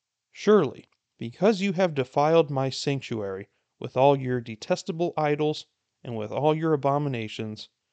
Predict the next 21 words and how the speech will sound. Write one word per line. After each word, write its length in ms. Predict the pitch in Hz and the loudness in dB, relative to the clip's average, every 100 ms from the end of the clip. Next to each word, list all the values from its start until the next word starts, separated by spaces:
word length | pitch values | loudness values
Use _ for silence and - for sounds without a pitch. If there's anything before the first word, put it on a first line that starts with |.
| _ _ _ _ _ _ _ | _ _ _ _ _ _ _
therefore 540 | - 139 - 147 143 - | 0 2 4 4 4 2
I 120 | 127 | 0
will 140 | 139 | 2
also 380 | 147 143 190 - | 4 2 2 0
withdraw, 500 | 139 117 - 104 - - _ _ _ _ _ _ - | -2 -4 -6 -10 -10 -18 _ _ _ _ _ _ -10
and 160 | 110 | -4
my 260 | 117 147 131 | 0 0 2
eye 400 | 147 147 117 117 _ | 2 2 0 -4 _
will 140 | 120 | -8
have 240 | 117 113 110 | -4 -6 -8
no 360 | 110 127 156 | -4 2 2
pity, 560 | 165 _ - 143 92 104 _ _ _ _ - | 0 _ -4 -4 -6 -16 _ _ _ _ -12
and 120 | 110 | -8
I 80 | 104 | -4
will 240 | 113 127 | -2 -2
not 260 | 117 117 - | 0 -2 -4
spare. 420 | - 107 92 - _ _ _ _ _ _ _ _ _ _ _ _ _ _ | -8 -8 -8 -18 _ _ _ _ _ _ _ _ _ _ _ _ _ _
One 220 | - 127 | -2 -2
third 280 | 135 147 143 | 4 8 8
of 100 | 139 | 6
you 240 | 143 143 | -2 -4